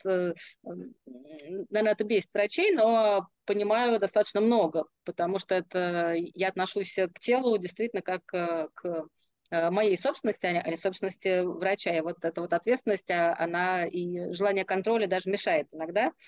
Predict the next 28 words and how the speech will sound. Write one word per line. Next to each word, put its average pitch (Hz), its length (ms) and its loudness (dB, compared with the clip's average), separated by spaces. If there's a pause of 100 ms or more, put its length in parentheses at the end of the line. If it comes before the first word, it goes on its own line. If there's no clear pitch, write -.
(400)
э, 165 200 4 (540)
себя 175 580 2
в 156 120 -6
руки 208 320 2
врача 190 460 0 (100)
отдать, 180 460 -4
э, 165 200 0
в 165 160 -8
полной 196 280 2
мере. 156 320 -2
Поэтому 180 420 0
я 180 300 2
полностью 180 460 -4
с - 80 -16
Мишей 180 240 -6
согласна, 214 460 0
но 196 160 0
найти 185 340 -4
врача, 185 360 -2
который 180 400 -6 (300)
нормально 185 420 0
проконсультирует, 175 840 -4 (100)
э, 165 160 2 (340)
в 196 60 -2
новой 180 320 2
сфере, 262 380 0
достаточно - 400 -8
сложно. 160 340 -8